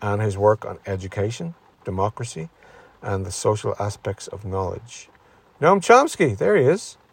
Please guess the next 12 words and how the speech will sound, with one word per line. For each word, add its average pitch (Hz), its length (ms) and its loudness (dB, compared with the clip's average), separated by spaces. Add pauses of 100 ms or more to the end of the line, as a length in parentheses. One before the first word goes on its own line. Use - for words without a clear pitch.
(440)
I 131 80 0
didn't 180 160 -2
think 117 160 -8
he'd 101 80 -10
be 101 100 -6
a 95 60 -2
philosopher, 117 360 -8
but 135 100 -6
there 143 120 -2
you 156 80 -6
go. 160 240 0
He's, 107 220 -4